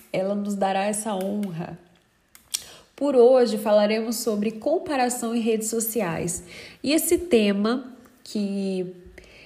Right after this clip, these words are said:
eu sinto tanta necessidade de falar, né, por ver a,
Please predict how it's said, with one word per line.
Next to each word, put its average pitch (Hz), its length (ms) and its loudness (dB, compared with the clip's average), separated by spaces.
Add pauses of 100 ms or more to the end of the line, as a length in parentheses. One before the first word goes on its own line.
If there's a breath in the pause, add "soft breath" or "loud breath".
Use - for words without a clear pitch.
(200 loud breath)
eu 185 220 0
sinto 202 400 -2
tanta 220 540 0
necessidade 202 580 0
de - 80 -10
falar, 185 800 0
né, 175 180 -2
por 190 240 -2
ver 175 420 0
a, 170 680 -2